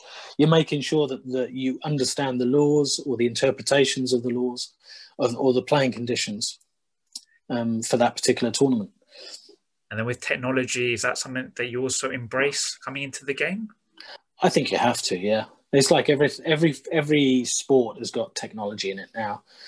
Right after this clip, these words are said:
Speaker 1: Um, and so if, at the end of the day, we all want the right answer. And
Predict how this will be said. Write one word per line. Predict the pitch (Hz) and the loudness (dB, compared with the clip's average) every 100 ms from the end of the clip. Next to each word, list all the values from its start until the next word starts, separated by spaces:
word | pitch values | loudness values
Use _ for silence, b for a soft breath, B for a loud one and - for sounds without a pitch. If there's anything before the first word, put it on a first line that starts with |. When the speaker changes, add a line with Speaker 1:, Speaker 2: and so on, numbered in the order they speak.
| B B _ | B B _
Speaker 1:
Um, | 123 113 113 113 - _ _ _ _ | 2 2 2 -4 -10 _ _ _ _
and | 135 135 | 0 2
so | 131 151 147 135 _ _ | 4 4 2 -2 _ _
if, | 156 - - - B B B - | -2 -2 -10 -18 B B B 2
at | 170 | 6
the | |
end | 196 202 | 8 6
of | |
the | 170 | 6
day, | 160 139 | 4 4
we | 139 | 4
all | 147 139 | 4 4
want | 135 | -2
the | 120 | -2
right | 117 113 | -4 -4
answer. | 120 113 - 110 - _ _ _ _ | -8 -6 -8 -8 -14 _ _ _ _
And | 131 131 131 131 - | -4 -4 -2 -6 -8